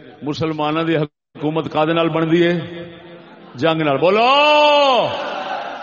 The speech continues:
یا پھر اللہ دے عذاب نال جدو طاقت نہ ہوئے، پھر نفرت رکھو، بد دعاواں کرو، اللہ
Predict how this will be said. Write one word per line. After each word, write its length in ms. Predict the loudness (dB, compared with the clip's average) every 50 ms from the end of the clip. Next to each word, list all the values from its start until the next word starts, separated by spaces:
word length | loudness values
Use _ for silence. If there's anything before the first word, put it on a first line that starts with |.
| -14 -16 -16 -18 -18 -20 -16 -10 -2
یا 200 | 0 0 0 2
پھر 160 | 2 0 2
اللہ 200 | 2 4 4 2 4 4
دے 60 | 2
عذاب 380 | 2 2 2 2 2 2 0 0
نال 160 | 0 0 0
جدو 260 | 0 0 2 2 0
طاقت 400 | 2 0 -2 0 0 -2 0 0
نہ 100 | 0 2
ہوئے، 400 | 2 2 2 2 2 2 0 0
پھر 220 | 0 0 -2 -2
نفرت 460 | 0 -2 -2 0 2 2 2 2 2 0
رکھو، 400 | -2 -2 -2 0 0 2 2 0
بد 400 | -2 -4 -2 -2 -2 -2 -2 0
دعاواں 380 | 0 0 0 0 0 0 0 0 -2
کرو، 280 | -2 0 2 2 0 0 -4 -10 -12 -10 -6
اللہ 180 | -4 0 2